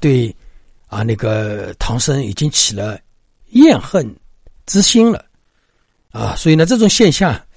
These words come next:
怎么说呢？我们世间人啊，刚入佛门的邪佛人，贪婪执着功德的时候啊，往往就会这样。我们表面看啊，他要供养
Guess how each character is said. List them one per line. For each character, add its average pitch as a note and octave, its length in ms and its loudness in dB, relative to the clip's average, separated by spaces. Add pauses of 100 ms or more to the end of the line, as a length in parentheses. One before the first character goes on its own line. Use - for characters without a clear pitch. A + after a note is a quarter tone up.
(140)
怎 A#2 160 -4
么 A#2+ 80 -2
说 F3+ 220 2
呢？ D#3 120 2 (540)
我 B2 120 -4
们 F3 460 4 (720)
世 - 300 4
间 C4+ 280 8
人 B2+ 120 0
啊， A#2 200 -2
刚 C4+ 220 8
入 C#4+ 120 6
佛 F3 240 4
门 E3 180 4
的 D3 120 2
邪 C3+ 280 -2
佛 C#3+ 200 -2
人， G2+ 180 -8 (960)
贪 D4+ 320 6
婪 D#3+ 260 6
执 G3 280 2
着 A3 180 6
功 D4 240 8
德 G#3 100 6
的 C#3 120 2
时 - 160 -4
候 E2 100 -12
啊， - 160 -16 (440)
往 D#3 180 6
往 B2 120 4
就 A#2+ 80 -8
会 - 160 -14
这 - 120 -20
样。 - 120 -20 (500)
我 G#3 140 6
们 A#3+ 140 6
表 E3 180 6
面 C#4+ 180 6
看 - 180 0
啊， C#3 80 4
他 - 120 0
要 G3 120 6
供 G3 260 2
养 B2 280 -2